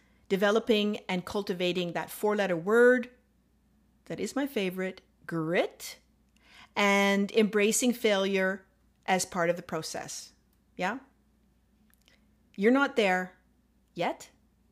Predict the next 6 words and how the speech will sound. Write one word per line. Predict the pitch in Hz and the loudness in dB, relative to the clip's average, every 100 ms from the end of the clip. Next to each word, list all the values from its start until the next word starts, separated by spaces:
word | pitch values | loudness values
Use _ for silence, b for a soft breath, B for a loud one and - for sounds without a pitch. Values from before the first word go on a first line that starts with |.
| _ _ _ _ _ _ | _ _ _ _ _ _
but | - - | -10 -8
wherever | 123 - 175 202 | -8 -2 -2 0
you | 240 277 | 0 0
are, | 254 185 170 165 - _ _ _ _ _ _ _ | 0 0 -2 -6 -14 _ _ _ _ _ _ _
keep | - 196 185 - _ _ _ _ _ _ _ _ _ | -8 -8 -8 -12 _ _ _ _ _ _ _ _ _
going. | 185 - - | -6 -6 -8